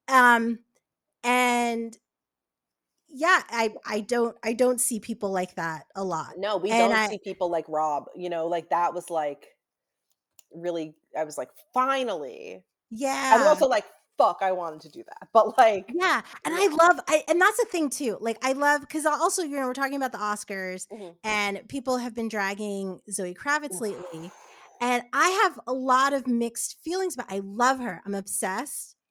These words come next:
Speaker 2: I follow her. I
Speaker 1: Mm-hmm.
Speaker 2: love her. Um, I loved Kimmy. Thought was
Speaker 1: Mm-hmm.
Speaker 2: awesome.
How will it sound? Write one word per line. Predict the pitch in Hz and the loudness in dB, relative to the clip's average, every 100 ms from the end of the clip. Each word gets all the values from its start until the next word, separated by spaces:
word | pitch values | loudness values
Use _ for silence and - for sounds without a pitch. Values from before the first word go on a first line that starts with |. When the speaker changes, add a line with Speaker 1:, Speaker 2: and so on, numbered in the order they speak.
| - | -12
Speaker 2:
I | |
follow | - 226 196 214 | -6 -4 -2 -4
her. | 214 220 233 247 170 175 160 | -6 -4 -4 -6 -12 -18 -14
I | |
Speaker 1:
Mm-hmm. | 190 | -8
Speaker 2:
love | 202 247 | -4 -4
her. | 254 220 233 285 _ _ _ - | -4 -4 -4 -6 _ _ _ -4
Um, | 208 196 185 - _ - | 0 0 -2 -10 _ -8
I | 214 208 | -4 -4
loved | 202 208 214 - | -2 -4 -6 -8
Kimmy. | 277 240 233 254 277 _ - | -4 -2 -2 -4 -8 _ -6
Thought | 214 202 | -4 -4
was | 202 | -6
Speaker 1:
Mm-hmm. | 196 | -6
Speaker 2:
awesome. | 190 202 214 196 220 240 | -6 -6 -8 -6 -8 -10